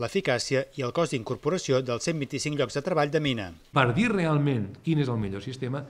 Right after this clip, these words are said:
Speaker 2: fan falta aquests tres informes. Si no, no hi ha, amb perdó, nassos de poder dir a la gent: «Escolti, volem la gestió directa que no li afectarà en absolut el seu rebut o li afectarà amb una pujada de cinc eurets al mes.»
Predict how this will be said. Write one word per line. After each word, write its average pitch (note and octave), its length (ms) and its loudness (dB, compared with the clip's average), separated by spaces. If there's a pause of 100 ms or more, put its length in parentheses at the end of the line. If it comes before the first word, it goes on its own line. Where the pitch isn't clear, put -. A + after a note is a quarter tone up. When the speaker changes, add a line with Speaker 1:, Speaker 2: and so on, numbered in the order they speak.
(340)
Speaker 2:
fan C3 240 -2
falta A#2 400 -6
aquests - 320 -12
tres F2+ 160 -10
informes. - 560 -16
Si B2 160 -8
no, D3 240 -6
no B2+ 320 -2
hi B2 160 -4
ha, A2+ 80 -4 (320)
amb F#2 160 -10
perdó, G2 300 -8 (100)
nassos A#2+ 640 -6 (480)
de G#2+ 240 -2
poder B2 240 0
dir A#2 160 0
a G2 80 -2
la F#2+ 80 -2
gent: E2+ 160 -6 (320)
«Escolti, C#3+ 460 0 (500)
volem C3 320 4
la C#3+ 140 2
gestió B2+ 260 -2
directa D#3 540 -2
que C3 100 -4
no C3+ 160 0
li C#3 80 0
afectarà A2+ 540 -6 (100)
en D3 160 0
absolut F3 400 -2
el C3 80 0
seu C3 160 -4
rebut C#3 320 -4
o A2 80 -4
li F2+ 140 -8
afectarà F2+ 420 -10
amb G2+ 140 -6
una G2 100 -10
pujada G2+ 400 -6 (440)
de G2+ 280 -8
cinc A#2 240 2
eurets F#2 240 0
al E2 80 -8
mes.» - 240 -12